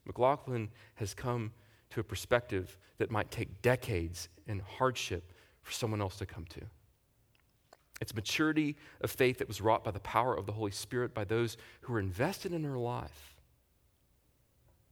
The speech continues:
I imagine many years of faithful prayers by parents and grandparents,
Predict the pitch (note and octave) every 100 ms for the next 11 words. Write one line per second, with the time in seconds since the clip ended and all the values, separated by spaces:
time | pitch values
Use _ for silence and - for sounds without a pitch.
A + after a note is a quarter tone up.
0 | _ _ _ _ - _ _ _ _ -
1 | B2 B2+ C#3+ D3 C3 A#2 A#2 D3 B2+ C3
2 | A#2+ G2+ F#2+ A#2 A2+ G2 - A2 G2+ F#2
3 | - B2+ B2+ G2+ - F#2+ G2 G#2+ B2 -
4 | G2 F2+ - - -